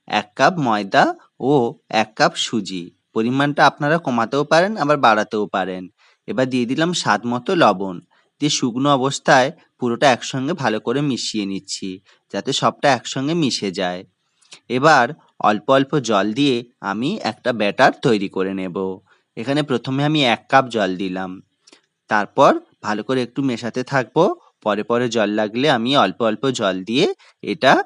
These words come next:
একটা পাতলা ব্যাটার তৈরি করে নেব। জলের মাপটা কিন্তু যে যেমন মাপ নেবে সেইভাবে। আমার ব্যাটারটা তৈরি হয়ে গেছে, এটাকে আমি দশ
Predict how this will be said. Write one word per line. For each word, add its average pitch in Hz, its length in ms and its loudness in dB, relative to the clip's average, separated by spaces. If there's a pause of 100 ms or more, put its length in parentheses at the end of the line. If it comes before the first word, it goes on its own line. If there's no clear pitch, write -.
(600)
একটা 107 300 -2
পাতলা 117 440 2
ব্যাটার 139 360 2
তৈরি 101 240 0
করে 92 200 -4
নেব। 90 220 -8 (320)
জলের 107 340 -2
মাপটা 123 320 -4
কিন্তু 151 360 -4 (280)
যে 117 160 -4
যেমন 110 320 -2
মাপ 117 300 2
নেবে 135 220 -6
সেইভাবে। 92 600 -4 (1000)
আমার 127 160 2
ব্যাটারটা 120 480 -2
তৈরি 113 280 0
হয়ে 123 200 0
গেছে, 120 280 0
এটাকে 123 240 -4
আমি 135 180 -2
দশ 120 220 2